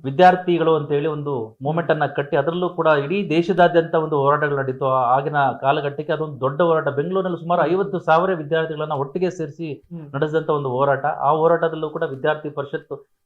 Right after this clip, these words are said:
Speaker 1: ಸಕ್ಸಸ್ ಆಯ್ತು.
Speaker 2: ಹ್ಮ್, ಹ್ಮ್.
Speaker 1: ಮತ್ತೆ ಬಸ್ ಪಾಸ್‌ಗಳ ವಿಚಾರ ಆಗಿರ್ಬೋದು, ಶುಲ್ಕ ವಿಚಾರ ಆಗಿರ್ಬೋದು,
Speaker 2: ಹ್ಮ್.
Speaker 1: ಯಾವುದೇ ವಿದ್ಯಾರ್ಥಿ ಸ-, ವಿದ್ಯಾರ್ಥಿಗಳ ಪರವಾದಂತಹ ಯಾವುದೇ ಸಮಸ್ಯೆ ಬಂದ್ರೂ ಕೂಡ ಅಖಿಲ ಭಾರತೀಯ ವಿದ್ಯಾರ್ಥಿ ಪರಿಷತ್ ಮುಂದೆ ನಿಲ್ತಿತ್ತು.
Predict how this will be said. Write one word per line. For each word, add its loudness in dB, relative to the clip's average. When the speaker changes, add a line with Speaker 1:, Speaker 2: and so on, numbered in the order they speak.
Speaker 1:
ಸಕ್ಸಸ್ -2
ಆಯ್ತು. 2
Speaker 2:
ಹ್ಮ್, -10
ಹ್ಮ್. -10
Speaker 1:
ಮತ್ತೆ 0
ಬಸ್ 0
ಪಾಸ್‌ಗಳ 4
ವಿಚಾರ 4
ಆಗಿರ್ಬೋದು, 0
ಶುಲ್ಕ -4
ವಿಚಾರ 2
ಆಗಿರ್ಬೋದು, 0
Speaker 2:
ಹ್ಮ್. -2
Speaker 1:
ಯಾವುದೇ 8
ವಿದ್ಯಾರ್ಥಿ 2
ಸ-, 2
ವಿದ್ಯಾರ್ಥಿಗಳ 2
ಪರವಾದಂತಹ 0
ಯಾವುದೇ 6
ಸಮಸ್ಯೆ -2
ಬಂದ್ರೂ -6
ಕೂಡ -6
ಅಖಿಲ -2
ಭಾರತೀಯ -4
ವಿದ್ಯಾರ್ಥಿ -6
ಪರಿಷತ್ -12
ಮುಂದೆ -6
ನಿಲ್ತಿತ್ತು. -8